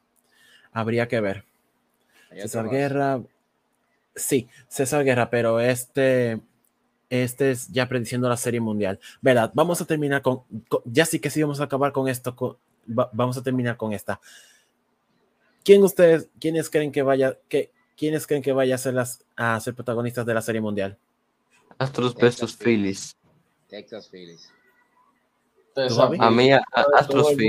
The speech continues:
Speaker 3: Phillies.
Speaker 4: sabe, todo el mundo sabe,
Speaker 1: O
Speaker 4: Texas
Speaker 1: sea,
Speaker 4: Phillies.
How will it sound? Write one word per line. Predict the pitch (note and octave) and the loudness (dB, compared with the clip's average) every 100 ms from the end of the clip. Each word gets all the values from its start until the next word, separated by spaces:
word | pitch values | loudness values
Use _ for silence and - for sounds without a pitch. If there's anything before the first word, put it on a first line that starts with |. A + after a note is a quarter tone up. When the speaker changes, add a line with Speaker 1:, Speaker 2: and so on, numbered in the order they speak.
| G2 | 0
Speaker 3:
Phillies. | - | -4
Speaker 4:
sabe, | G#2+ A#2+ A2 - _ _ _ _ _ _ _ | -2 -2 -2 -10 _ _ _ _ _ _ _
todo | C3 C#3+ | -4 -2
el | C#3+ | 0
mundo | C#3 C3 | -2 -4
sabe, | B2 C3 B2 B2 | -4 0 2 2
Speaker 1:
O | |
Speaker 4:
Texas | B2 | 2
Speaker 1:
sea, | C3+ C3 B2 - | 4 4 2 -6
Speaker 4:
Phillies. | G2 | -12